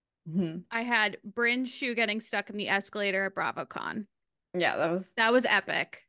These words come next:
Speaker 1: <laughs> iconic. I was texting you <laughs> when it happened. I was watching it live,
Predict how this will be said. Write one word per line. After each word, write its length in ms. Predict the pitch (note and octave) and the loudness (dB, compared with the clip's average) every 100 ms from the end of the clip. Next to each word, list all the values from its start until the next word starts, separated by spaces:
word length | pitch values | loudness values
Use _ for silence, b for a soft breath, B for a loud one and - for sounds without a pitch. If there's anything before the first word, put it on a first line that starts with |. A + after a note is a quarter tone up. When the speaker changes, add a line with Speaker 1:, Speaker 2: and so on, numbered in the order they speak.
| _ | _
Speaker 1:
<laughs> 200 | _ _ | _ _
iconic. 840 | G#3+ - A#3+ - B3 A3 F3+ E3 E3+ | 0 2 0 4 4 6 6 6 6
I 100 | G#3 | 6
was 220 | B3 A#3 - _ - | 6 2 -12 _ 2
texting 460 | G#3+ G#3 - G3 | 2 2 -2 4
you 140 | G3 C4+ | 4 8
<laughs> 80 | E4 | 8
when 140 | A#3+ | 10
it 120 | G3 G3+ | 8 4
happened. 280 | F3 F#3 D#3 | 4 4 4
I 40 | |
was 120 | G3+ G3+ | 4 6
watching 320 | F#3+ G3 A3+ | 4 4 -2
it 60 | F3 | -2
live, 400 | D#3 C#3+ G2+ | -2 -2 -4